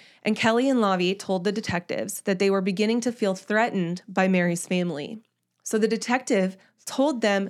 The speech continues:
to back off a little bit. Mary's family felt like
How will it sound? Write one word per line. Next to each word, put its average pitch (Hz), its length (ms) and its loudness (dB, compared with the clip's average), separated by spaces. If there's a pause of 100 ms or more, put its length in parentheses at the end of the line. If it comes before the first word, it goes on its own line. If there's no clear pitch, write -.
(100)
to 214 140 -2
back 196 500 0
off 185 260 -2
a 175 40 -4
little 160 220 -6
bit. - 300 -6 (720)
Mary's 247 360 2
family 214 440 2
felt 180 220 0
like 180 220 0